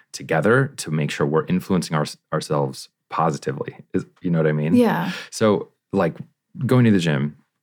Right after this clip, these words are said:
Speaker 1: we go in the afternoons or evenings. So it's a little different. We've talked about maybe going in the morning, but I'm just not really a morning person, and I don't get good workouts in, you know?
Speaker 2: Mm-hmm.
Speaker 1: It's just hard for me to really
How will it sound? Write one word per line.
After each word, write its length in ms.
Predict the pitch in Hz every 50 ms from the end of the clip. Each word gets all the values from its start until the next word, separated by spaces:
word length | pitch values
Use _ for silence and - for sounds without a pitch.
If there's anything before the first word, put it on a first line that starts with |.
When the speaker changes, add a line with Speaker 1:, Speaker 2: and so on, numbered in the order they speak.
| _
Speaker 1:
we 240 | 95 92 113 110 104
go 300 | 95 107 95 95 92 85
in 260 | 78 90 87 85 80
the 200 | 78 76 71 - -
afternoons 460 | 82 82 - - 85 78 76 73 73
or 40 | 69
evenings. 720 | 64 71 76 73 69 67 57 53 - - - - - - _ _ _
So 460 | - - - 87 80 78 73 76 - _ _
it's 120 | - 80 -
a 40 | 101
little 220 | 110 117 98 90
different. 480 | 80 82 80 - - 110 123 127 - - _ _ _ _ _ _ _ _ _ _ - - - -
We've 240 | 85 90 85 80 -
talked 320 | _ - - 67 73 - -
about 220 | 90 85 87 85
maybe 240 | 90 90 90 90 85
going 260 | 87 - 95 92 92
in 60 | 90
the 80 | 87 87
morning, 320 | 85 87 87 87 90 87
but 180 | - 80 78 73
I'm 60 | - - - - - - _ _ _
just 180 | 160 160 - -
not 280 | 113 - - - - -
really 200 | 101 120 131 113
a 60 | 90
morning 380 | 80 76 78 82 95 95 82
person, 560 | - - 76 - - 76 76 73 73 73 76 -
and 340 | - 87 82 80 82 - - _ _
I 100 | - 90
don't 380 | 90 98 98 - - - 95 -
get 260 | - 95 87 - -
good 120 | - 92
workouts 540 | - 80 80 87 - 90 71 69 - - -
in, 220 | - - - - - _ _
you 140 | - -
know? 140 | - 76 -
Speaker 2:
Mm-hmm. 460 | 80 - 208 196 208 196 180 180 -
Speaker 1:
It's 100 | 87 -
just 140 | 98 104 -
hard 340 | - - - 95 95 101 95
for 120 | - -
me 120 | 98 95 90
to 240 | 90 82 78 78 - - 71 71 80
really 500 | 80 87 90 92 92 95 92 90 85 78